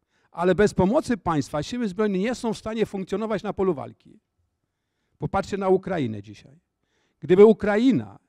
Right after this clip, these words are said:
nie dostała wsparcia Zachodu, tak jak Polska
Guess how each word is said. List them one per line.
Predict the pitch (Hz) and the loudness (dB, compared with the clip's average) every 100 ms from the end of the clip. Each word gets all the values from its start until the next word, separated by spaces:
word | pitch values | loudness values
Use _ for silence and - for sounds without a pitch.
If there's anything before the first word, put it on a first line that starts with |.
| - | -2
nie | 151 | 2
dostała | 170 180 - 240 240 | 4 2 0 -4 -4
wsparcia | 208 - 226 208 - 208 | -4 -8 -6 -6 -6 -6
Zachodu, | 165 202 - 139 127 | -6 -8 -6 -6 -6
tak | 196 208 | -8 -12
jak | 190 | -14
Polska | - 196 - - 185 | -4 -2 -2 -6 -10